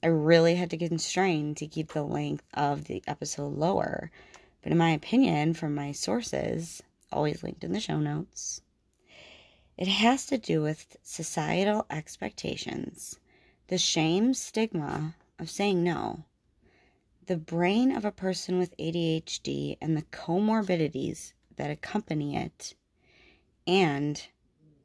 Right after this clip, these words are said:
just the amount of stuff, stimulation, and choices there are in life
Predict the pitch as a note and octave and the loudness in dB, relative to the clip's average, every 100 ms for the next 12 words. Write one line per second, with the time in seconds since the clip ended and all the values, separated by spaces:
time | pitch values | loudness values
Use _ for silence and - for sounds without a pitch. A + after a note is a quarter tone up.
0 | - D#3+ E3 D#3+ - - _ _ _ _ | -6 0 0 0 -6 -6 _ _ _ _
1 | _ _ _ - D#3 D3 D3 D#3 _ _ | _ _ _ 0 0 2 -2 -6 _ _
2 | _ _ _ _ _ - C#3 C#3+ C#3 D3 | _ _ _ _ _ -8 0 2 2 2
3 | D#3+ - E3 - - - D3 E3+ - - | 0 -2 -8 -6 -4 0 0 0 -8 -20
4 | _ _ _ - - - E3+ E3+ C#3+ C#3+ | _ _ _ -12 -4 0 2 2 0 -2
5 | - D3 D3 D3 _ _ _ E3 D#3+ D3 | -2 -2 -2 -4 _ _ _ 0 0 0
6 | D3 E3 D#3 D3 - D3+ E3+ E3+ F#3+ F3+ | 0 0 0 2 4 6 4 4 2 0
7 | C3 D#3+ - - | 0 -4 -6 -16